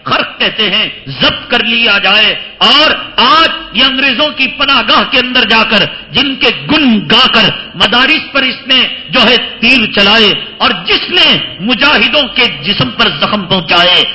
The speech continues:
جس نے خون شہداء کا مذاق اڑایا تھا، آج انگریز کا ایک ذلیل کتا اور اس سے ذلیل انسان جو ہے، ذلیل جو ہے مخلوق بن کر آج زندگی گزار رہا ہے۔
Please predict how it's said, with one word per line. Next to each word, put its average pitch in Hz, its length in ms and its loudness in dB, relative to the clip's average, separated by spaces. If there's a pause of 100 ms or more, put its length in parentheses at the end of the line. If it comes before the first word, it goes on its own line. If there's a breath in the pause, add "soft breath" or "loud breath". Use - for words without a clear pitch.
(180)
جس - 280 -4
نے 294 500 0
خون 294 220 2
شہداء 247 580 2
کا 233 180 0
مذاق 214 420 2
اڑایا 196 340 4
تھا، 185 300 0 (240 loud breath)
آج 311 440 2 (240)
انگریز 262 520 -2
کا 247 60 -2
ایک 247 180 -2 (180)
ذلیل 302 360 0
کتا - 720 -4
اور - 380 -6
اس 294 300 0
سے - 240 -2
ذلیل 247 360 0
انسان 226 340 -6
جو 202 140 -2
ہے، 214 120 0 (280 loud breath)
ذلیل 269 360 2
جو 240 140 2
ہے 226 100 4
مخلوق 220 400 -4
بن 214 200 -4
کر 202 220 -2
آج 170 240 -2
زندگی 143 340 -6
گزار 123 280 -2
رہا 120 240 0
ہے۔ 117 80 0